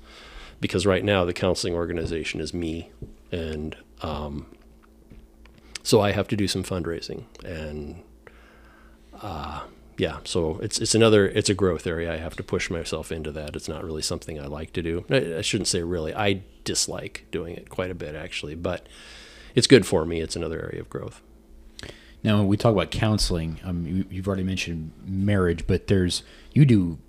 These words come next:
Speaker 2: uh, various types of counseling, right? It's not just, not just marriage?
Speaker 1: Correct. I, I try to go really, stay really in three areas. I do marriage counseling, marriage and, and family, um, mostly just marriage, actually. And then,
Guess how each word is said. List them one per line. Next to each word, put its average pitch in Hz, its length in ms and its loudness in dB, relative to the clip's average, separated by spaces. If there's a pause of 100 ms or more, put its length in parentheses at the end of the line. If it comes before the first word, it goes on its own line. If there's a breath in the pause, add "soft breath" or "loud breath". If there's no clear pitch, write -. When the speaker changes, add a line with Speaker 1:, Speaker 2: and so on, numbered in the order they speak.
(140)
Speaker 2:
uh, - 260 -10
various 107 400 10
types - 280 2
of - 100 -14
counseling, 71 480 -2
right? 87 140 -2
It's - 140 -4
not 85 160 -4
just, - 380 -8 (420)
not 95 120 0
just 98 120 -2
marriage? 101 500 0
Speaker 1:
Correct. 85 440 4
I, 101 220 4 (300)
I 113 140 4 (880)
try 123 200 6
to 113 80 2
go 98 260 4
really, 95 300 4
stay 90 260 0
really 87 260 0
in 85 120 -4
three 90 300 -2
areas. 85 420 -4
I 82 80 -4
do 90 160 0
marriage 87 360 -2
counseling, 82 440 -2
marriage 80 280 -6
and, 82 220 -8
and 80 280 -10
family, 82 540 -8 (180)
um, 80 280 -12 (140)
mostly 107 280 4
just 87 180 -2
marriage, 76 320 -6
actually. 85 340 -6
And 95 200 0
then, 90 300 2